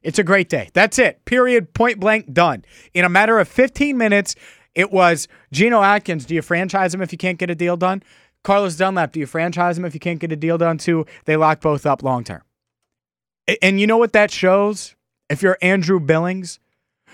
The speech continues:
you know what that shows? If you're Carl Lawson or if you're Sam Hubbard or any of these guys, hey, they're gonna take care of us if we perform. If we perform very well and show we can be dominant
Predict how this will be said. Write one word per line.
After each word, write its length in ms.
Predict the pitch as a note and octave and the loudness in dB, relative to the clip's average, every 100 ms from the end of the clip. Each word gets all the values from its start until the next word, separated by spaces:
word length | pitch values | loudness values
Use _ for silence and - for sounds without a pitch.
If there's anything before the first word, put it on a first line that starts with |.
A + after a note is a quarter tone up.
| _ | _
you 120 | F3 | 0
know 80 | G3 | 2
what 100 | A3 | 2
that 180 | G#3+ G3 | 2 0
shows? 600 | - F#3 F#3+ G3+ G3+ E3+ | 2 2 4 2 0 -2
If 160 | D#3+ | -4
you're 120 | F3 F3 | -2 -2
Carl 440 | - E3+ F3+ F3 | 2 2 4 4
Lawson 560 | D#3 E3 E3+ F#3 F3 E3+ _ _ _ _ | 4 2 0 -4 -8 -12 _ _ _ _
or 100 | C#3 | -4
if 100 | C#3+ | -2
you're 280 | C#3+ F3+ F3+ - | 2 2 0 -2
Sam 400 | C#3+ E3+ E3+ E3+ | -2 0 0 2
Hubbard 260 | D3 D#3 D#3 | 0 0 0
or 60 | |
any 160 | D#3 D#3+ | -2 -2
of 80 | D3+ | -4
these 160 | D3+ | -4
guys, 220 | D#3 D3+ | -4 -4
hey, 320 | C#3+ D#3+ A#2 - _ _ _ _ _ | 0 0 -2 -10 _ _ _ _ _
they're 140 | D3+ | -4
gonna 180 | F#3 G3+ | -2 -2
take 220 | F3 E3+ | -2 -4
care 180 | D#3 D#3+ | -2 -4
of 140 | D3 | -2
us 160 | C3+ A#2 | -6 -8
if 100 | A2+ | -8
we 80 | C3 | -8
perform. 480 | - G#2 G#2+ F#2+ F#2 _ _ _ _ _ _ _ - | -8 -12 -12 -14 -14 _ _ _ _ _ _ _ -20
If 140 | A2+ | -4
we 80 | F3 | -4
perform 540 | E3+ F3 F3+ F3 D3 | -2 -4 -2 -4 -4
very 320 | A#2+ C3+ D3+ C#3+ | -6 -4 -2 -2
well 360 | C3+ C3 C3 - _ | -4 -4 -6 -12 _
and 100 | A#2+ | -12
show 180 | - C#3+ | -4 -2
we 180 | D3 E3 | 0 -2
can 180 | D#3 C3 | -4 -6
be 100 | A2 | -6
dominant 480 | A#2+ B2 B2+ C3 | -4 -4 -4 -6